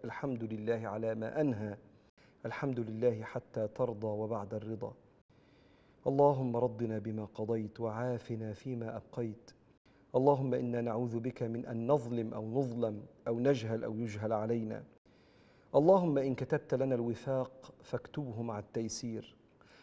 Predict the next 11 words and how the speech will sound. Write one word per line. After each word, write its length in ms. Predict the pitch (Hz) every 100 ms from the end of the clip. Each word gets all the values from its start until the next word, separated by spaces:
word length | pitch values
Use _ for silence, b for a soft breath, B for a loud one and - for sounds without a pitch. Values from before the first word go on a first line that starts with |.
| B -
وإن 180 | 143 147
قدرت 560 | - 127 117 160 160
لنا 200 | 127 131
الفراق 720 | 123 101 123 123 127 113 - -
فارزقنا 640 | - 127 120 127 147 120 120
حسن 380 | - 147 -
الخلق 680 | 120 104 - 147 120 - 113 - b b b -
واتباع 580 | 123 - 127 131 123 110
سنة 400 | - 135 117 110
نبيك 560 | 113 110 127 120 113 -
والحق 680 | 117 113 - 175 - -